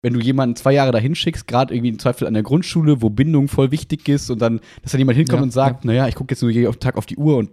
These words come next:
Speaker 1: zähle meine Tage, bis ich hier weg bin." Es, also in meinem Kopf ist es vorprogrammiert für Katastrophen sozusagen. Aber natürlich muss man sagen, okay, vielleicht gibt's auch genug, die die Chance wahrnehmen, die irgendwie jetzt, so sag ich mal, seit zwanzig Jahren im Gymnasium sind und sagen,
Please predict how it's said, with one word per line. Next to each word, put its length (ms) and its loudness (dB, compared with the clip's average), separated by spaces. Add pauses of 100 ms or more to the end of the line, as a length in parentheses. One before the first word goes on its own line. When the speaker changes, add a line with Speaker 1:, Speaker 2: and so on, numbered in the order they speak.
Speaker 1:
zähle 180 2
meine 180 2
Tage, 260 -2
bis 140 -2
ich 80 -14
hier 100 0
weg 180 0
bin." 200 2 (640)
Es, 420 -10
also 280 -4
in 340 -8
meinem 260 0
Kopf 260 -4
ist 100 -10
es 100 -6
vorprogrammiert 600 0
für 100 -4
Katastrophen 640 -2
sozusagen. 600 -4 (360)
Aber 560 2
natürlich 320 2
muss 120 0
man 120 0
sagen, 240 4
okay, 300 2
vielleicht 220 -4
gibt's 140 -4
auch 140 -2
genug, 380 0 (400)
die 80 -4
die 60 -4
Chance 280 -4
wahrnehmen, 480 2
die 140 2
irgendwie 200 2
jetzt, 140 0
so 80 -6
sag 180 0
ich 100 -14
mal, 120 0
seit 140 -2
zwanzig 280 -2
Jahren 180 2
im 80 0
Gymnasium 440 2
sind 220 2
und 100 -4
sagen, 360 0